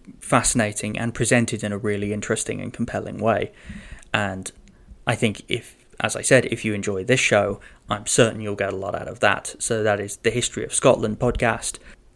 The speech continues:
available on all platforms. And also, if you want to support this show,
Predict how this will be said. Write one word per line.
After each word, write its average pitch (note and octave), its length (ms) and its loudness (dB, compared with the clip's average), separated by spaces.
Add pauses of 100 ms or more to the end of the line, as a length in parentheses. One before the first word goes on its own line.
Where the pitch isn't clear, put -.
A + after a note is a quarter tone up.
(140)
available A#2+ 680 6
on A2 200 -4
all - 260 -2
platforms. - 720 -6 (1000)
And A#2 180 0
also, A2 560 6 (1000)
if A#2 240 2
you A2+ 120 0
want A2 240 2
to G#2 200 -2
support - 480 0
this D3 140 10
show, - 400 2